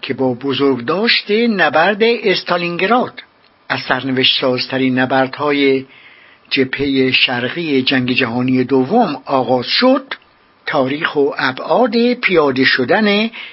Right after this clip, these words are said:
نیروهای بریتانیایی و آمریکایی در فرانسه و حمله تهاجمی نیروهای روسی در ارتباط با آن بود.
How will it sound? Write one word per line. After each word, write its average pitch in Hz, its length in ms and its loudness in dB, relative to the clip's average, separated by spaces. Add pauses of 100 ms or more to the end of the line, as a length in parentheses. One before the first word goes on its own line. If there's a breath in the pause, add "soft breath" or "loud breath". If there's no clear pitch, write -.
(320 loud breath)
نیروهای 139 720 2
بریتانیایی 202 760 2
و 185 60 2
آمریکایی 185 680 2
در 170 180 2
فرانسه 175 840 0 (1120 loud breath)
و 120 60 -6
حمله 185 760 0
تهاجمی 139 1120 0
نیروهای 156 680 2
روسی 190 580 2
در 151 420 0
ارتباط 135 640 0
با 135 360 -2
آن 180 160 -2
بود. - 340 -12